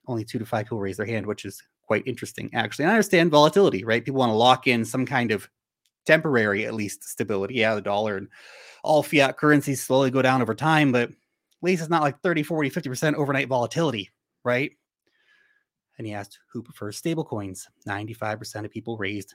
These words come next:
their hands. Stable coins, in a big way, are like the killer application for crypto. Cross-border payments, cross-border transfers. And as we see more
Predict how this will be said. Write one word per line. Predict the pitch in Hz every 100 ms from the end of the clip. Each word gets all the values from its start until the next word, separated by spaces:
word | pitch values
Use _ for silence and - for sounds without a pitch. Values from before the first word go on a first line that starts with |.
| -
their | 110
hands. | 156 175 107 90 _
Stable | - - 147 202 226
coins, | 165 117 101 117 139 - _ _ _ _
in | 120
a | 117
big | 165 156
way, | 151 185 127 139 - _ _ _ _ _ _ _ _ _
are | 135 135
like | 139 131 120 - _ _ _ _ _ -
the |
killer | 120 - 160 127 107
application | 120 117 107 139 127 - 107 - _ - - - - - - - _
for | -
crypto. | - 135 - 101 95 _ _ _ _ _
Cross-border | - 110 110 - 127 127 139
payments, | 135 143 180 131
cross-border | - 104 98 - 113 117 127
transfers. | - 147 165 - 95 92
And | - 127
as | 131 123
we | 143
see | - - 190 185 175 -
more | 135 143 160 160 151 143 131